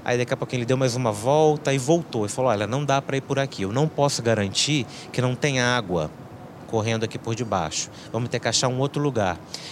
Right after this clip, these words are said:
Eu sei que o que era uma coleta, que leva, que, que nós olhávamos pro lago ali na frente, que seria uma caminhada de dois minutos,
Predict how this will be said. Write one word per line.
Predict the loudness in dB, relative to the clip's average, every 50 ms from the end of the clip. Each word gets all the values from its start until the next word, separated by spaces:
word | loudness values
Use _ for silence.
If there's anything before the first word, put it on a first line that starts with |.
| -4
Eu | -2
sei | -2 0 0 0
que | 0 -2
o |
que | -6 -2 0 2
era | 4 4 4 2
uma | 2 0
coleta, | 0 2 2 4 4 4 4 2 0 -4
que | -8 -6 -4
leva, | 0 2 2 2 0
que, | -2 -8 -12 -12 -12 -12 -12 -10
que | -6 -2
nós | 0 2 2 2 2
olhávamos | 2 2 4 4 4 4 4 2 2 -2 -4 -6
pro | -4 -2 2
lago | 4 4 4 4 4
ali | 2 2 2
na | 0 0
frente, | -2 -2 -4 -4 -4 -4 -6
que | -6
seria | -4 -4 -2 -2
uma | -2 -4
caminhada | -4 -4 -4 -4 -2 -2 -2 -2 -2 -4
de | -6 -6
dois | -4 0 0 0 0 0
minutos, | -2 -4 0 0 0 0 -2 -4 -8 -8 -8